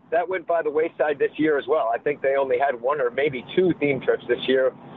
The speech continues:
where in the past it was four or five. So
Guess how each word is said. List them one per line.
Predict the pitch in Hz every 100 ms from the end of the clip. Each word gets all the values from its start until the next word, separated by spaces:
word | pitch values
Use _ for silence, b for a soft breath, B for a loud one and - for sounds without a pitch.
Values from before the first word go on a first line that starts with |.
| B - - - - - -
where | 240
in | 190
the | 160
past | 151 147 143
it |
was | 135 -
four | 139 135
or | 117
five. | 120 120 117 - - - - - - - - -
So | 214 175